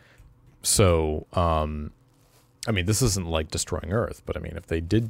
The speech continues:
decide, "You know what? I don't think we're gonna do that. Maybe just, let's just kinda let Earth be its own thing." Like, that's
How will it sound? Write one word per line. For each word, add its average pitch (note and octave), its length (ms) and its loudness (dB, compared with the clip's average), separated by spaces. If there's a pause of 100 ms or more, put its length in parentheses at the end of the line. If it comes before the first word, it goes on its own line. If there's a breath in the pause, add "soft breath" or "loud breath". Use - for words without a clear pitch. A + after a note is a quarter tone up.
(120)
decide, - 520 -4
"You A2 80 -4
know G#2 120 0
what? B2 200 0 (1500)
I F#2 60 -2
don't F#2 80 0
think G2+ 140 0
we're G#2 60 2
gonna F#2+ 180 -4
do A#2 100 0
that. - 220 -6
Maybe D#2+ 220 -4
just, D#2+ 200 -8
let's E2+ 140 -2
just - 180 -4
kinda E2+ 180 -2
let E2 180 -4
Earth - 440 -4 (760 soft breath)
be F2+ 100 0
its E2+ 160 0
own F2 140 -2
thing." B2+ 280 0
Like, E2+ 160 0
that's - 600 -2